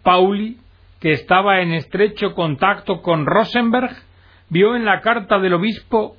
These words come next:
una rebelión abierta contra la voluntad del gobierno, y escribió a la Cancillería del Reich haciendo observar que cada una de las argumentaciones del obispo estaba dictada por el odio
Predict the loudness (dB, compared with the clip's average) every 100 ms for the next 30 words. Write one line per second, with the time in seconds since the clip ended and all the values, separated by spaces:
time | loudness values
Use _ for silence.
0 | _ 0 2 4 2 0 2 2 2 0
1 | -4 -2 0 0 0 0 -4 -2 -4 -4
2 | -2 0 0 0 -2 0 0 0 -4 -2
3 | 0 2 2 0 -4 -8 -12 -20 -20 -20
4 | -20 -20 -12 0 2 2 0 -4 -2 0
5 | 0 0 0 -2 -4 -4 -2 0 0 0
6 | 0 -2 0 0 0 -4 -14 -20 _ -8
7 | -4 -2 0 2 2 0 -2 -2 0 0
8 | -2 -6 -8 -2 -2 0 -2 0 0 -2
9 | -4 -4 -2 0 0 -2 0 -2 -2 -2
10 | -2 -2 -2 0 0 -2 -4 -4 -4 -12
11 | -20 -20 -12 -10 -2 0 2 0 -2 -4
12 | 0 0 0 -2 -2 0 -2 -4 -2 0
13 | 0 -2 -6